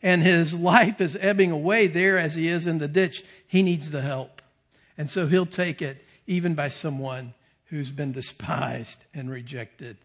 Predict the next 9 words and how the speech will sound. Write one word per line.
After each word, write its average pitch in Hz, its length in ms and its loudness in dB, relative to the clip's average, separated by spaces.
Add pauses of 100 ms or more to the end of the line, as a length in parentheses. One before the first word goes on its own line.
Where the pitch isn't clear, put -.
(140)
by 101 160 -16
men. 104 320 -20 (1120)
Listen, 131 380 -6 (520)
you're 143 140 -10
dead 147 300 -4
and 143 100 -6
in 131 100 -6
a 127 60 -10
ditch. - 540 -16